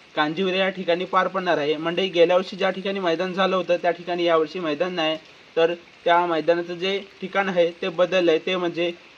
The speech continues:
उन्हाळ्यामध्ये जे छकड्याचं मैदान झालं होतं, त्या मैदानाशेजारीचे मैदान आहे. म-, स्पर्धेचं जे मूळ ठिकाण आहे, ते म्हणजे देवरुख कांजिवरा छकडा मैदान, म्हणजेच जे उन्हाळ्यामध्ये छकड्याचं मैदान झालं होतं, त्या ठिकाणी हे मैदान आहे.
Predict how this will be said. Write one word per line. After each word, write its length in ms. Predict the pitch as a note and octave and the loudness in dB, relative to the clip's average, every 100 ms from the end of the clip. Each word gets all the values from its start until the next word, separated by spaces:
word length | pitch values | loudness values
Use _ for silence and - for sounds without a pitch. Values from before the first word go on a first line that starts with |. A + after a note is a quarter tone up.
| - | -6
उन्हाळ्यामध्ये 600 | D#3 F3+ F#3+ F#3+ F#3 G3 | 0 2 2 0 -2 -2
जे 140 | G#3 G#3+ | -4 -4
छकड्याचं 420 | F3 E3+ F#3 A3 | -2 2 2 0
मैदान 320 | G3+ F3 F#3+ F#3+ | 0 0 0 0
झालं 200 | F#3+ F#3 | 2 2
होतं, 280 | E3 D#3 | 2 0
त्या 140 | D#3+ E3+ | 2 0
मैदानाशेजारीचे 880 | D#3+ D#3 E3+ F3 F3 F3+ F3+ F#3+ G3 | 0 0 -2 -2 -2 -2 -2 -4 -2
मैदान 320 | D#3 D#3 E3+ | 0 2 2
आहे. 260 | D#3 D#3 F3 - - - - - - - - - - - - C#3 | 2 -2 -2 -14 -20 -20 -20 -20 -20 -20 -20 -20 -20 -20 -14 -10
म-, 440 | C#3+ D#3 D3 D3+ - | -6 -4 -6 -8 0
स्पर्धेचं 420 | E3+ E3 F3+ F#3+ | 2 2 -4 -4
जे 120 | G3 | -4
मूळ 200 | F#3+ G3+ | -2 -2
ठिकाण 320 | G#3+ F#3 F3+ | 0 2 4
आहे, 80 | F3 | 2
ते 120 | F3 | 2
म्हणजे 280 | E3+ D#3+ E3+ | 0 2 2
देवरुख 340 | D#3+ E3 E3+ F3+ | 4 4 2 -2
कांजिवरा 520 | F#3+ F3 F3+ F3 E3 F3+ - F3 | 0 0 2 4 4 2 -4 -2
छकडा 280 | E3+ F#3 | 0 2
मैदान, 340 | F3 D3 C3 B2+ - - - - | 0 0 -2 -4 -8 -20 -20 -12
म्हणजेच 320 | C#3+ F3+ F3 - - - - | -6 -4 -6 -12 -20 -20 -2
जे 240 | D#3 F3+ F#3+ | 2 2 2
उन्हाळ्यामध्ये 600 | E3 E3+ F#3 G3 G3 G#3 F3+ | 2 4 2 2 -2 -4 -6
छकड्याचं 360 | F3 F#3+ G#3 | -2 -2 0
मैदान 280 | F#3 F3 G3 | -2 -2 -2
झालं 200 | F#3+ F3 | 0 2
होतं, 220 | D#3 E3+ | 4 2
त्या 160 | E3+ F3 | 2 0
ठिकाणी 360 | F3+ F3 E3+ | 0 -2 0
हे 200 | E3 F3 | 2 2
मैदान 340 | F3 D3 E3 E3 | 2 0 0 0
आहे. 200 | D#3 | 0